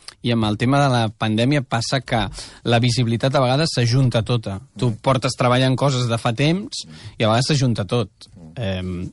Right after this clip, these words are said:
Speaker 1: però no em puc queixar, dit això, no em puc queixar.
Speaker 2: Mira, com que és molt tard, et faré una entrevista curta i després en parlarem un altre dia, que vindràs amb el Guillem Terribas per parlar-ne també del teu llibre, perquè ara diu que sabrà de què va. El Guillem m'ha enviat un missatge i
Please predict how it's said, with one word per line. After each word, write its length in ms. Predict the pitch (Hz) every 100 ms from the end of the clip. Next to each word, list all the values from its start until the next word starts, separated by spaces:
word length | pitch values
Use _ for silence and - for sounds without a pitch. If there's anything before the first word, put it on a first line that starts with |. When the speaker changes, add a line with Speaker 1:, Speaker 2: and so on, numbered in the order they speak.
| -
Speaker 1:
però 100 | -
no 60 | 123
em 60 |
puc 140 | 120 -
queixar, 340 | 92 82 127
dit 160 | - 101
això, 260 | 85 117 131
no 60 |
em 80 | 101
puc 160 | 95 92
queixar. 280 | 107 - -
Speaker 2:
Mira, 120 | 135
com 120 | 127
que 80 | 117
és 100 | 110
molt 180 | 170 165
tard, 280 | 120 143 175
et 60 | 123
faré 120 | 117
una 80 | 131
entrevista 360 | 143 135 -
curta 240 | 139 139 185
i 40 |
després 200 | 135 127
en 60 | 147
parlarem 220 | 131 120
un 80 | 123
altre 180 | 117 113
dia, 100 | 104
que 100 | 104
vindràs 220 | 113 123
amb 100 | 143
el 40 | 127
Guillem 260 | 117 113
Terribas 340 | 104 107 175 -
per 160 | -
parlar-ne 420 | - 98 98 98
també 260 | 101 120 170
del 120 | 165
teu 140 | 131 131
llibre, 200 | 151 190
perquè 240 | 160 131
ara 220 | - 135 156
diu 200 | 139 147
que 120 | 170
sabrà 260 | 147 117 117
de 100 | 123
què 100 | 117
va. 120 | 127
El 100 | 104
Guillem 240 | 104 113
m'ha 60 | 156
enviat 200 | 147 117
un 60 | 117
missatge 280 | 107
i 20 | 139